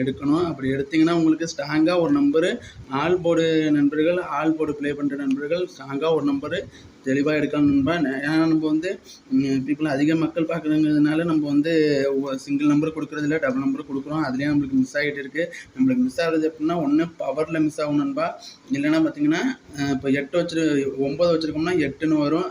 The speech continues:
இப்போ மூணு வச்சிருக்கோம்னா ரெண்டுன்னு வரும். நம்மளுக்கு இப்படி தான் நண்பா மிஸ் ஆகிட்டு இருக்கோம். அதனால தான் நம்ம இப்போ வந்து இப்போ ஒரு மணி ரி-, ஒரு மணி ரிசல்ட் வந்ததுக்கப்புறம் நம்ம, ம், மூணு மணிக்கு கொடுத்தோம்னா நம்ம ஈஸியா ஒரு கெஸ்ஸிங் எடுத்துடலாம். நம்ம வந்து முன்கூட்டியே நம்ம எடுக்கிறதுனால வந்து நீங்க அப்படி தான் நண்பா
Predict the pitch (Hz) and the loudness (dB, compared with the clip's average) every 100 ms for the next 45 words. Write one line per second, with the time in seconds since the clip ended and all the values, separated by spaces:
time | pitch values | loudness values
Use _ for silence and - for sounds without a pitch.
0 | - 262 - 131 131 151 156 143 139 151 | -6 -10 -4 2 4 4 2 -2 -4 -2
1 | 147 135 139 143 143 143 135 127 131 143 | 0 -2 -2 -4 -4 -6 -8 -10 -8 -4
2 | 143 139 135 131 139 139 135 165 160 131 | -4 -2 -4 -2 -6 -4 -6 -6 -6 -2
3 | 131 131 160 202 - - - 127 131 131 | 0 0 -2 -6 -12 -20 -8 0 4 6
4 | 131 127 131 135 - - - 143 160 175 | 4 2 -4 -8 -16 -20 -4 0 2 2
5 | 175 - - 139 139 165 175 180 160 160 | -2 -14 -2 2 4 4 4 4 4 2
6 | 156 147 143 143 165 165 156 151 160 160 | 0 0 0 2 2 2 2 0 0 0
7 | 147 147 160 160 160 170 175 165 151 147 | 2 4 4 2 -2 0 2 2 2 0
8 | 143 135 143 143 147 151 160 165 156 147 | 0 -2 0 4 6 6 4 2 0 0
9 | 143 156 160 175 160 147 139 143 156 151 | -2 0 0 0 0 0 2 0 0 -4
10 | 147 139 135 151 139 135 135 139 139 156 | -2 -6 -2 0 0 -2 -4 -4 -2 -6
11 | - - - 123 123 131 151 139 147 151 | -10 -20 -6 -2 2 4 4 4 2 2
12 | 151 156 151 147 131 131 143 139 139 135 | -2 0 2 2 0 -2 -2 -2 -4 -2
13 | 135 151 151 139 135 127 135 139 143 139 | -2 -2 -2 -2 -6 -8 -8 -6 -2 0
14 | 156 | -2